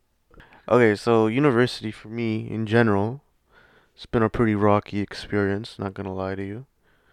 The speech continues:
I'm in a high right now, which is good. But in the beginning, there was quite a few, uh,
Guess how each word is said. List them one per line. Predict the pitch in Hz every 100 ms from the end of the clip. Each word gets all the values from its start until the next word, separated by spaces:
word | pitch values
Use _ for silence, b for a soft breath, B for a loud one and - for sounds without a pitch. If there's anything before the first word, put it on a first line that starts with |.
| _ _ _ _
I'm | 101 131
in | 151
a |
high | 120 - 135 110
right | 101 73
now, | 98 87
which | 90 92
is | 90
good. | - 98 120 _ _ b b b b
But | 110
in | 107
the | 104
beginning, | 107 120 127 107
there | 98
was | 95 92
quite | - 104
a | 98
few, | - 92 90
uh, | 82 98